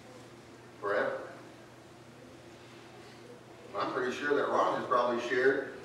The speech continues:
some of the things that his father told him with his son. And his son will share those things with his children if he has, if he has children.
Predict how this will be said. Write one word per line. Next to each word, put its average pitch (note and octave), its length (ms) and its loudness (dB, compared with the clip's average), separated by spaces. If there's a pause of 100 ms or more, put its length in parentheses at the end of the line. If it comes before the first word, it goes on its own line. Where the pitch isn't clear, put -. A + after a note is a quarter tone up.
some C#3 200 4
of C#3 180 8
the C3 60 4
things C3+ 260 2
that C3 100 0
his C3 200 2
father C3+ 460 6
told C#3 280 4
him E3+ 140 0
with G3 180 6
his D#3+ 200 2
son. - 380 -4 (1400)
And G#2 80 0
his - 240 2
son C#3+ 280 4
will - 140 0
share D3 320 2
those C#3 320 6
things C3 300 2
with A2 280 2 (300)
his F3 220 6
children - 520 0
if - 60 -10
he - 100 -8
has, - 280 -4
if - 240 -10
he - 60 -8
has - 280 -6
children. - 220 -4